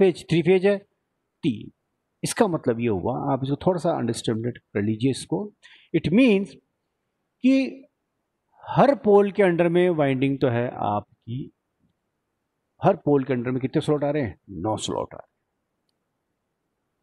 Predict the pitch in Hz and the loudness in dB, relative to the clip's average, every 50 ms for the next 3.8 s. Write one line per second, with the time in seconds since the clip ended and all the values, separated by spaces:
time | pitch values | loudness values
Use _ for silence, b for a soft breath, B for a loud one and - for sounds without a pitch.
0 | _ _ _ - 233 220 - 202 156 - _ _ _ _ _ _ _ - 233 277 | _ _ _ -2 -2 0 0 -4 -6 -8 _ _ _ _ _ _ _ 2 4 4
1 | 277 - - - - 185 269 311 240 - - 190 185 175 156 - - - 160 131 | 4 2 0 -2 0 2 2 2 0 2 4 4 4 4 4 0 -2 -2 0 0
2 | 131 127 123 123 139 156 147 127 - 160 156 - 226 214 190 - 190 180 175 170 | 2 0 0 0 0 -2 -2 0 -2 -4 0 4 4 4 4 4 2 2 2 2
3 | 185 170 170 - - - 190 180 156 - 185 185 175 170 165 208 | 0 -2 -4 -2 -2 -2 -2 -2 0 0 0 0 0 -2 -4 -8